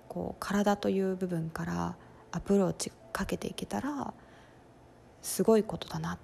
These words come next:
と思ってます。で、実際やっぱりトリートメント終わった後っていうのは、こう、頭がクリアになって、「私、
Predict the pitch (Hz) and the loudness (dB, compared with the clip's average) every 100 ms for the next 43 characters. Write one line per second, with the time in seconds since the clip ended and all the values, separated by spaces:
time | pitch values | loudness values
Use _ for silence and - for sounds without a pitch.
0 | - - - - - - - - 175 156 | -10 -10 -10 -18 -20 -20 -20 -4 -2 0
1 | - - 180 - - - - - - - | -2 -6 -6 -10 -16 -20 -20 -20 -20 -20
2 | - - - - - - - 247 220 220 | -20 -20 -20 -20 -20 -2 4 6 6 4
3 | 269 254 254 - 240 165 - 214 214 185 | 4 6 4 2 2 2 2 2 2 2
4 | 160 170 165 165 - 190 185 - - - | 0 -2 -4 -4 0 0 0 -6 -6 -6
5 | 165 156 170 170 85 175 - - - - | -2 0 0 2 0 -4 -12 -20 -20 -20
6 | - - - - - - 185 175 165 - | -20 -20 -20 -20 -18 -6 0 2 2 -2
7 | - - - - - - - - - - | -4 -10 -20 -20 -20 -20 -20 -20 -20 -6
8 | - - 247 208 170 170 180 156 151 160 | 0 4 4 4 2 4 4 4 2 -2
9 | - - 165 160 165 165 - - - - | -4 0 2 4 2 -2 -10 -20 -20 -20
10 | - - - - - - 196 - 190 - | -20 -20 -20 -20 -20 -14 -4 0 2 6
11 | 208 196 196 196 | 8 8 6 2